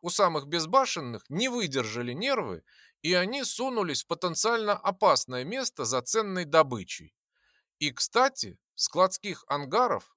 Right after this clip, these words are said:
и технологических цехов, оставшихся целыми, даже после воздушных ударов, с другой стороны космодрома ещё больше. Разграбление могли начать оттуда,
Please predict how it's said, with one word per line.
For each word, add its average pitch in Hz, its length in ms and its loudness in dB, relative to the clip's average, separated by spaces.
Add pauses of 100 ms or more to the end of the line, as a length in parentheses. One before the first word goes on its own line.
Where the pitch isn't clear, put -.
(120)
и 165 80 -8
технологических 170 1000 -2
цехов, 254 580 -4
оставшихся 143 760 0
целыми, 95 600 -4 (340)
даже 160 320 4
после 156 340 -2
воздушных 151 640 -2
ударов, 120 640 0 (100)
с 107 120 -10
другой 190 340 2
стороны 165 380 2
космодрома 160 720 0
ещё 160 400 0
больше. 160 560 -2 (100)
Разграбление 147 760 2
могли 165 340 0
начать 170 380 -2
оттуда, 160 640 -2